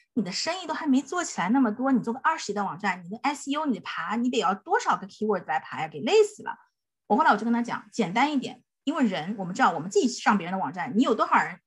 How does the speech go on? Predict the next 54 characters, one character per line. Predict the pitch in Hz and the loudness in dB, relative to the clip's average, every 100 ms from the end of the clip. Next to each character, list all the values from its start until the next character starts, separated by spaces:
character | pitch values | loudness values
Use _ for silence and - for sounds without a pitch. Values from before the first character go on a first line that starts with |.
| - | -4
能 | 208 | 0
够 | 269 | 2
把 | 262 | 0
人 | 165 | -4
家 | 208 | -2
二 | 254 | 0
十 | 254 214 | 0 -2
页 | |
的 | 185 | -6
网 | 156 | -6
站 | 170 | -10
全 | 170 147 | -16 -14
看 | - 160 | -8 -8
了， | 98 | -8
是 | - | -14
不 | 143 | -20
是？ | 147 _ | -20 _
除 | - | -4
非 | 233 349 | -2 0
你 | 226 | 0
就 | 202 | 2
是 | 214 | 0
特 | - 403 | 0 0
别 | 262 | 2
特 | 233 | 0
别， | 220 | 0
你 | 190 147 | -2 -6
就 | 180 | -12
是 | 190 - _ _ _ _ _ _ - | -12 -12 _ _ _ _ _ _ 2
着 | 262 | 4
急 | 277 180 | 4 2
的 | 196 | 0
一 | |
个 | 170 | 0
事 | - | -2
儿， | 165 | -2
特 | - 330 | 0 2
别 | 202 | 4
就 | 196 | 2
管 | 190 - 175 | -2 -8 -8
用， | 175 - | -12 -8
就 | 226 | -2
是 | 240 | -2
跟 | 233 269 | 2 2
你 | 165 | 2
特 | - - | -2 0
别 | 214 | 2
相 | 196 196 | 2 4
关 | 190 | 2
的 | 196 | 0
一 | |
个 | 160 | -8
东 | 147 143 | -16 -20
西， | - | -20